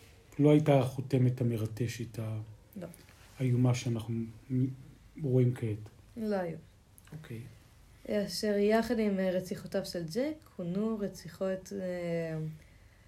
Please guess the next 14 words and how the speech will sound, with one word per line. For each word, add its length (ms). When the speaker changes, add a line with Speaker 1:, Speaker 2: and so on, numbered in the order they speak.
Speaker 2:
ווייט 280
צ'אפל, 480
על 100
שם 220
האזור. 460
אמ, 60
בעקבות, 680
אה, 160
שרשרת 560
מעשי 340
הרצח 480
שהת-, 320
אה, 280
שהתבצעו, 680